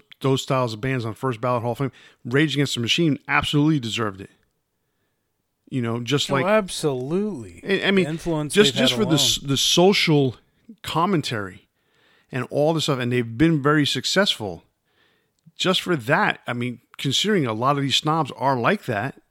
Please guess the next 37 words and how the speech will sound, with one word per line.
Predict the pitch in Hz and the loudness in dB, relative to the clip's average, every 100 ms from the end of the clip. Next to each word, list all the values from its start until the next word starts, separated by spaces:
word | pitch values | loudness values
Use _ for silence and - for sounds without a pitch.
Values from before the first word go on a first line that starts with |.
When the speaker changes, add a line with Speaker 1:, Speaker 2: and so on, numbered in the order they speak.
| _ 127 | _ -6
Speaker 1:
a | |
lot | - 104 123 | -4 -4 -4
of | 135 | -2
these | 123 | -4
snob | - 135 127 113 | -2 -2 -2 0
voters | 135 185 123 - | 0 2 0 -4
are | 113 | -8
just | 104 135 - | -2 -2 0
like | 151 - | -2 -2
that, | 110 117 - _ _ _ _ _ _ _ | -8 -8 -12 _ _ _ _ _ _ _
Speaker 2:
Mm-hmm. | 131 120 113 | -14 -12 -4
Speaker 1:
that | 147 - 65 | -2 -2 -4
you | 156 151 | 0 0
would | 139 | 0
have | |
thought | - 190 | 0 -2
they | 185 | 0
would | 165 | -2
have | 151 | -2
voted | 202 262 - | -2 -4 -6
for | 110 95 | -8 -8
him, | 92 | -8
but | 117 | -6
no, | 120 101 - - _ _ - _ _ _ - | -4 -4 -8 -14 _ _ -20 _ _ _ -12
they | 110 | -8
didn't. | 160 151 - - | -6 -6 -10 -12
So | 117 101 101 - _ - | -6 -6 -8 -14 _ -6
there | 127 | -4
you | 127 | -2
go. | 139 90 - _ _ _ _ _ _ _ _ - | -4 -4 -8 _ _ _ _ _ _ _ _ -10
We | 123 | -6
get | 123 - | -6 -2
Tina | 151 147 | -2 0
Turner | 131 139 135 104 | -2 -2 -2 -4
instead, | - 98 101 | -8 -12 -12
I | |
think, | 95 101 95 - | -12 -14 -14 -20